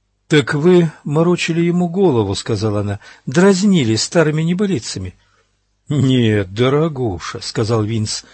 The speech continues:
с неподдельным возмущением, так, по крайней мере, показалось Стефани. «Каждая из них —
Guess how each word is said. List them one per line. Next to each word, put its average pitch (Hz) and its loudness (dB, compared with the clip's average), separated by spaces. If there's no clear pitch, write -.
с - -6
неподдельным 117 0
возмущением, 110 -4
так, - -2
по 117 -4
крайней 120 -4
мере, 127 -6
показалось 98 -6
Стефани. - -12
«Каждая 123 2
из 113 -8
них — 143 -4